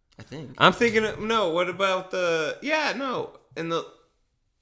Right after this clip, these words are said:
Speaker 2: oh, I'm thinking of the, I'm thinking of the
Speaker 1: I, no, I know why you know.
Speaker 2: Lady
Speaker 1: 'Cause
Speaker 2: Liberty
Speaker 1: you're such a,
Speaker 2: started
Speaker 1: 'cause you're such a
Speaker 2: shaking her
Speaker 1: big
Speaker 2: fist.
Speaker 1: fan. You love that song, uh, so you're arguing with me because you
Speaker 2: I grew up with all this shit.
Speaker 1: So did I.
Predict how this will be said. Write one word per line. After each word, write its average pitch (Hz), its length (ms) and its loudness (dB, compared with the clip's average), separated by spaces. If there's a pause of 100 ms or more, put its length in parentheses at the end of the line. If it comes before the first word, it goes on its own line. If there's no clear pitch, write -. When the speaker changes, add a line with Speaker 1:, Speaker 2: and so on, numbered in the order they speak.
Speaker 2:
oh, 160 220 6
I'm 135 140 4
thinking 120 240 -4
of 92 60 -12
the, 104 220 -2
I'm 117 180 2
thinking 127 260 4
of 113 100 4
the 101 540 2
Speaker 1:
I, 147 140 -2
no, 165 180 -2
I 156 80 0
know 196 140 -2
why 139 160 -2
you 123 160 -6
know. 131 160 -6
Speaker 2:
Lady 127 320 6
Speaker 1:
'Cause 127 80 0
Speaker 2:
Liberty 131 260 2
Speaker 1:
you're 131 100 6
such 143 140 0
a, 135 40 4
Speaker 2:
started 131 200 2
Speaker 1:
'cause 131 140 -4
you're 151 220 0
such 131 100 0
a - 20 2
Speaker 2:
shaking 131 160 0
her 127 80 -2
Speaker 1:
big 160 140 -2
Speaker 2:
fist. 123 640 -2
Speaker 1:
fan. 120 120 -10
You 135 160 -6
love 135 380 -6 (600)
that 110 240 -8
song, 107 320 -8
uh, 90 80 -12
so - 120 -10
you're 117 360 -8
arguing 120 340 -8
with 107 120 -16
me 104 80 -12
because 104 280 -14
you 131 60 0
Speaker 2:
I 139 40 2
grew 151 180 4
up 165 120 2
with 123 100 0
all 92 160 0
this 78 100 -6
shit. - 360 -12 (720)
Speaker 1:
So - 180 -20
did 143 160 -20
I. 147 400 -20